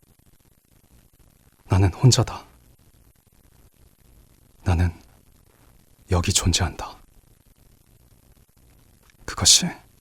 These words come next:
이 불안감이다. 나는 내 집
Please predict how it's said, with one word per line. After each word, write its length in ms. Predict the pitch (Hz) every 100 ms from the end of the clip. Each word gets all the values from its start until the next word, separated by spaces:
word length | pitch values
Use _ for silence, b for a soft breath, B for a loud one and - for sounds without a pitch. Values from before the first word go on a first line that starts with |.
| _ _ - _ _ _ - - _ _
이 120 | 90
불안감이다. 760 | 85 - 90 87 85 - - - _ _ _ _ - _ - _ _ 52 _ _ _ _ _ _ _ - _ - _ _ _ _ _ _ _ _ _ _ _ _ _ _ b b b b b b b b -
나는 340 | 113 123 98
내 160 | 104 107
집 260 | - 92